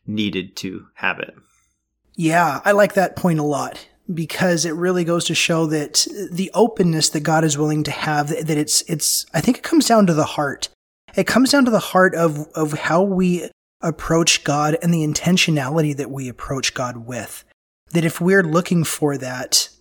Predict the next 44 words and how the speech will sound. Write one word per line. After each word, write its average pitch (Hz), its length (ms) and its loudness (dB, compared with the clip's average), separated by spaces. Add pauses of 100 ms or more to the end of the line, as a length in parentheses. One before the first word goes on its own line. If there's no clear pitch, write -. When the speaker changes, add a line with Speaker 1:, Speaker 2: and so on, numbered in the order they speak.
(200)
Speaker 2:
you 202 260 -8
know, 185 220 0
God 208 320 0
kind 220 160 2
of 170 100 0
put 175 180 -2
those 165 220 2
people 143 360 0
off 151 260 -2
who 151 100 -2
were 139 100 -2
looking 147 320 0
for 127 240 -6
it - 80 -14
for 123 160 -8
a 123 60 -8
while. 143 460 0 (160)
He - 80 2
definitely 220 280 6
put 202 280 2
<laughs> - 0 -
Martin 202 240 6
Harris 185 300 2
off 165 180 2
for 147 180 -4
a 131 80 -8
while, 127 260 -8
right? 147 260 -2 (280)
Speaker 1:
Hmm. 143 140 2 (340)
Speaker 2:
And, 190 580 4 (100)
and 190 120 4
there 180 60 6
was 175 100 4
a 165 40 -2
lot 165 340 2
of 180 80 -2
repentance 175 560 2
that 151 180 -4
Martin 165 340 2
Harris 156 360 0
had 160 100 0
to 151 60 0
go 156 220 2
through, 151 440 -2